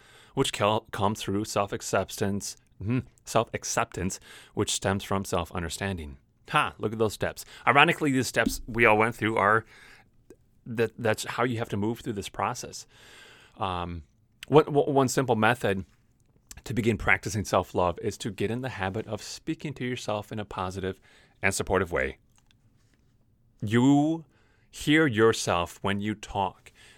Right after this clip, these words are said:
You hear yourself when you think. As odd as that may sound, the words that you speak about yourself or say about yourself impact who you are, impact your inner self. So talk,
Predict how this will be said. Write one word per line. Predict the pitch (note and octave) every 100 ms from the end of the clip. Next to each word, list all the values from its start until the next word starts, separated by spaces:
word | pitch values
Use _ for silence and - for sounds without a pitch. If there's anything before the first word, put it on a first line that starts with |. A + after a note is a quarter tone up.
| _
You | F#2+ A#2+ C#3
hear | B2+ C3+ C3+
yourself | A2+ G#2+ - G2+ E2+ -
when | G2 F#2
you | D#2+
think. | - G#2+ D#2 - _ _ _ -
As | A#2 -
odd | E3
as | E3
that | C3+ B2+
may | C3 B2+
sound, | - G#2+ F2+ D#2+ - - - -
the | A2+
words | G2 C3+ D3+ D#3 - - - _ _
that | A2+ A#2+
you | B2
speak | - - - C#3+ B2+
about | G2 F#2+
yourself | G2 - - E2 D#2+
or | G#2
say | - - D#3
about | D#3 G2+ G2+
yourself | F2 - E2 D2 - - - - - -
impact | D3 C#3 - A2+ G#2 - - _ -
who | - B2+ C3
you | A2+ B2 -
are, | A2 G#2+
impact | F2+ A#2+ -
your | G#2+
inner | A#2 G#2+
self. | - G2 - - _ _ _ _ _ _ _ _ _ _ _ _
So | - C3+
talk, | C#3 C3+